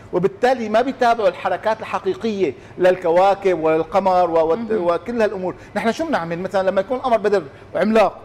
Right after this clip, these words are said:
Speaker 1: بيجوا الناس بيرصدوا عنا، منسجل شو بيقولوا المنجمين صباح ذلك اليوم،
Speaker 2: مم.
Speaker 1: ومنفرجيهم بعينهم وين القمر بأي برج، فبيلاحظوا الاختلاف ما بين الكلام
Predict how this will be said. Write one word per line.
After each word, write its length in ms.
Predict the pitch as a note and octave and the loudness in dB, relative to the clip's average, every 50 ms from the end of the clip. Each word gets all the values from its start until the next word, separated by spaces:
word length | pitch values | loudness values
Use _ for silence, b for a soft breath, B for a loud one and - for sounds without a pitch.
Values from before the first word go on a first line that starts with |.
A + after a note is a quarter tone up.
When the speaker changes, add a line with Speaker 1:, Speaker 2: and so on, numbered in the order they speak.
| - - - | -20 -14 -8
Speaker 1:
بيجوا 180 | A3 A3+ C4+ | -4 -2 0
الناس 280 | B3+ A#3+ B3 B3+ A3+ G#3+ | 0 2 2 0 0 0
بيرصدوا 360 | G3+ A3 A3 F#3+ E3+ F3+ F3 | -2 -2 -2 -2 0 0 0
عنا، 280 | D#3+ D#3+ D3+ C#3 A#2 G#2+ - - - - B B B B B | 0 0 -2 -6 -10 -12 -14 -18 -20 -20 B B B B B
منسجل 480 | B G#3 A3 - - E4 E4+ C#4 D4+ C4+ | B -2 0 2 2 0 2 0 -2 -4
شو 120 | - B3 | -2 -4
بيقولوا 300 | G#3 A#3+ C4 C4 B3+ B3+ | -4 -2 -2 -2 0 0
المنجمين 460 | A#3+ A3 G#3+ G#3+ F#3 E3 G#3+ A3 A3+ G#3 | 0 0 -2 -2 -2 -4 -4 -4 -4 -4
صباح 340 | - G3+ F#3+ G#3 F#3+ - | -2 0 2 2 2 2
ذلك 320 | E3+ F#3 F#3 F3+ E3 - F3+ | 2 0 0 0 -2 -2 -2
اليوم، 440 | E3 F3 F#3 F3+ F#3 G#3 A3 A#3+ A#3+ A3 | 0 2 2 2 2 2 0 -4 -6 -8
Speaker 2:
مم. 180 | A#3 A#3 A3 G#3 - | -10 -10 -10 -10 -4
Speaker 1:
ومنفرجيهم 560 | - A3 B3 A#3+ B3 A#3+ A3+ A3+ E4+ E4 D4+ C4 | 0 0 2 2 0 -2 0 0 0 0 2 2
بعينهم 420 | A#3 G3+ G3 B3+ C4+ B3 A3 A#3 | 0 0 2 0 0 0 0 2
وين 120 | B3+ C#4 | 2 2
القمر 320 | C4+ B3+ C4 C4 B3+ B3+ A#3+ | 0 0 -2 0 0 0 0
بأي 380 | G3 F#3 G#3+ A#3 A3+ A3+ A3 | 2 0 0 0 2 2 2
برج، 260 | G3+ F#3 G3+ F#3 D#3 A#2 - - B B B B B | 2 2 2 0 0 -2 -6 -16 B B B B B
فبيلاحظوا 540 | - F#3+ G3 G#3+ G#3+ C4 E4 C#4 C4 A#3 B3+ | -2 2 4 4 4 4 4 2 0 -2 -4
الاختلاف 600 | A#3+ B3 - - A3 G3+ G#3+ A#3 B3 A3+ A3+ G3+ | -4 -4 -6 -4 0 2 4 4 4 4 2 -2
ما 100 | G3 F#3 | -2 -2
بين 240 | F3+ G3+ G#3 G3 F#3+ | -2 -2 -2 -4 -4
الكلام 680 | F#3 - - F3+ F3+ F#3+ A3 B3 C4 C4 C4 C4+ C4+ | -4 -2 0 0 2 2 4 4 4 2 0 0 -4